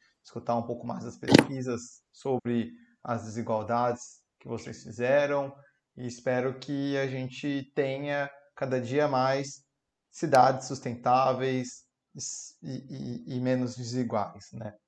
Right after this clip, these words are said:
Então, queria agradecer sua participação, participação do I C S aqui conosco. Muito obrigado. São convidados sempre a voltarem mais vezes pra gente poder discutir outros temas, outras pesquisas que vocês fizerem. Também nossos ouvintes,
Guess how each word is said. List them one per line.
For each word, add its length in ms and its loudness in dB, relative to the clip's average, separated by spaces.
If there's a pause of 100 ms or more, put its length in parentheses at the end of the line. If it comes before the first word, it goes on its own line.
(140)
Então, 180 -10
queria 300 0
agradecer 800 2 (320)
sua 160 -2
participação, 1000 2
participação 460 -12
do 60 -10
I 40 -14
C 180 -8
S 320 -4
aqui 180 -18
conosco. 760 -2 (680)
Muito 160 -8
obrigado. 560 2
São 200 -6 (120)
convidados 960 2
sempre 340 -6
a 40 -4
voltarem 440 0
mais 240 -6
vezes 400 0
pra 80 -8
gente 280 -6
poder 280 -4
discutir 320 -10
outros 260 -8
temas, 500 2
outras 280 -6
pesquisas 680 -4
que 60 -14
vocês 280 -10
fizerem. 520 -2 (540)
Também 220 -6
nossos 440 -8
ouvintes, 800 -4